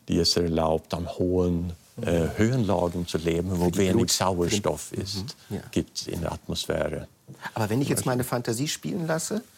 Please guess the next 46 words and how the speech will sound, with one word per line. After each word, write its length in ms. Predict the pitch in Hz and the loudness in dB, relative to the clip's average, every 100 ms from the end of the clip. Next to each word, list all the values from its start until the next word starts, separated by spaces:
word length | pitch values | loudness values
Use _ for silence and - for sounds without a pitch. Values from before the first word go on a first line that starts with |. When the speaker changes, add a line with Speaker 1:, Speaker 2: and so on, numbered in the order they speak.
| - - - - | -20 -20 -16 -6
Speaker 2:
mit 140 | 101 | -6
crispr 380 | - 123 123 160 | -4 -6 -4 -4
könnte 280 | - 131 127 | -2 -2 -2
man 140 | 113 | -2
sagen, 240 | 110 101 104 | -2 -4 -6
ich 160 | 101 | -6
will 80 | 90 | -6
einen 180 | - 82 | -6 -4
sehr 140 | 80 | -4
leistungsfähigen 800 | 78 69 - - - - 90 85 | -4 -6 -6 -8 -6 -4 -4 -4
zehntausend 500 | - 85 - 76 85 | -6 -6 -6 -6 -6
Meter 260 | 80 - - | -8 -8 -10
Läufer, 420 | - 147 - 180 - - - - - | -8 -8 -8 -10 -10 -18 -20 -20 -14
dem 100 | - | -12
schnippel 380 | - 92 87 - | -8 -6 -4 -6
ich 120 | - | -4
dieses 340 | 104 104 139 120 | 0 2 2 0
Speaker 1:
Mhm. 40 | |
Speaker 2:
Gen 320 | 117 131 202 - | 2 2 2 0
für 160 | - | -2
die 140 | 85 82 104 175 - - - - - - | -2 0 2 0 0 -8 -8 -10 -10 -6
Blutsauerstoffzirkulation 1160 | - 139 147 - 151 - 110 104 143 131 - 139 | -2 0 0 0 -2 0 0 2 2 0 0 0
Speaker 1:
Mhm. 40 | |
Speaker 2:
und 60 | 110 | 2
dem 160 | 107 | 0
anderen, 380 | - 127 143 143 | 0 0 0 0
der 240 | 117 107 101 - - | 0 0 -2 -10 -6
nicht 180 | 110 - | -6 -4
zuckerkrank 500 | - 139 - 139 - | -4 -4 -4 -8 -4
werden 220 | 131 131 | -4 -4
soll, 180 | 131 139 | -4 -4
dem 120 | 131 | -4
schneide 280 | - 123 127 | -4 -4 -6
ich 80 | - | -6
das 220 | 131 - | -6 -6
andere 300 | 156 151 113 | -4 -2 -2
da 80 | 104 | -2
rein. 240 | 90 90 107 | -4 -4 -6
Speaker 1:
Mhm. 40 | 107 - - - | -12 -18 -18 -6
Speaker 2:
Spinne 460 | - - 113 98 | -4 0 0 0
ich 140 | 120 - | -2 -4
da 200 | 170 247 | -6 -4
oder 160 | - - | -6 -6
ist 180 | - 147 | -6 -6
das 160 | - | -6
eine 180 | 143 | -6